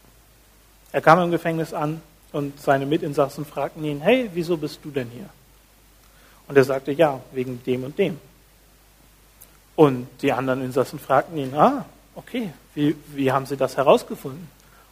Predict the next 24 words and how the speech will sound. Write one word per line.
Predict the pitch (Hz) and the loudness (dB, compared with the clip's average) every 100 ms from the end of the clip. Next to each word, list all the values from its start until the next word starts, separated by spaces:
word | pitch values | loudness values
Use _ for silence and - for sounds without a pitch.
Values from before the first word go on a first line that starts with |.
| - | -4
Und | |
er | 139 | 2
sagte, | 139 127 | 2 0
"Oh, | 233 | -2
ich | 196 - | -4 -4
bin | 131 | -10
zur | 139 | -12
Polizei | 135 123 - 127 | -12 -12 -8 -6
gegangen | 127 135 139 | -4 -4 -8
und | 139 | -10
hab's | 143 - | -10 -8
ihnen | 151 | -8
erzählt." | 147 147 202 123 - - _ _ - - - - 135 | -8 -8 -8 -8 -10 -20 _ _ -20 -20 -20 -18 -12
"Wieso | 120 113 117 | -8 -6 -4
das?" | 117 131 143 - - - - - - - - _ _ | 4 4 4 -2 -18 -20 -20 -20 -20 -20 -20 _ _
Und | 139 127 | -6 0
dann | 127 127 | 0 0
hat | 143 | -6
er | 139 | -6
angefangen, | 139 151 143 147 | -6 -6 -8 -12
von | 147 151 | -10 -4
Jesus | 135 127 120 - | -2 -2 -6 -18
zu | 135 | -20
erzählen. | - - 135 | -20 -20 -20